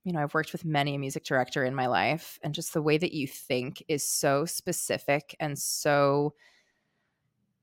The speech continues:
you and just brilliant. Um,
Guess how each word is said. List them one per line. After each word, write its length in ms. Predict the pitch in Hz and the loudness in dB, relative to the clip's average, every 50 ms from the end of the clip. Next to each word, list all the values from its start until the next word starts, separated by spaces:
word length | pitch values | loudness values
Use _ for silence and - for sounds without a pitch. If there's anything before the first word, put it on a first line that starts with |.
| _ _ _ - | _ _ _ -6
you 680 | 160 160 151 143 143 143 147 151 156 170 196 220 226 208 - _ _ _ | 0 2 4 6 8 8 8 6 6 6 4 2 2 -2 -6 _ _ _
and 200 | - 175 160 160 | -2 0 0 0
just 180 | 156 160 - - | -2 -4 -2 2
brilliant. 640 | - 202 185 151 - - 62 - 170 - - - - - | 4 6 6 6 4 2 0 -2 -4 -6 -6 -6 -4 0
Um, 500 | 180 160 151 147 147 147 143 143 147 | 2 4 4 4 4 4 0 -2 -4